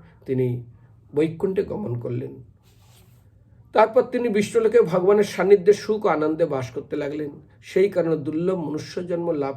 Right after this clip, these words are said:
করে ভগবান বিষ্ণুর অত্যন্ত প্রিয় আকাশদ্বীপ বিধিপূর্বক দান করা উচিত। এই সংসারে যে বিষ্ণু প্রশান্ত বিধার জন্য আকাশ প্রদীপ দান করেন, তাকে কুরুড়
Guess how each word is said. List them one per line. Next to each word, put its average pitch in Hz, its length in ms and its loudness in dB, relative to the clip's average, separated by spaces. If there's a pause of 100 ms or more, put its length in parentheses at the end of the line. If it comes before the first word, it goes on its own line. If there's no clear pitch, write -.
করে 151 180 -6
ভগবান 135 420 -6
বিষ্ণুর 143 420 -10
অত্যন্ত 190 440 -8
প্রিয় 131 320 -10 (440)
আকাশদ্বীপ 151 800 -4 (260)
বিধিপূর্বক 170 640 -6
দান 123 240 -6
করা 123 180 -8
উচিত। 117 320 -10 (460)
এই 202 160 10
সংসারে 202 600 0 (380)
যে 156 280 -2
বিষ্ণু 165 460 -2
প্রশান্ত 165 440 -8
বিধার 139 400 -4
জন্য 156 240 -6
আকাশ 143 400 -12
প্রদীপ 151 240 -12
দান 123 320 -8
করেন, 151 260 -10 (360)
তাকে 196 260 -2 (140)
কুরুড় 254 360 6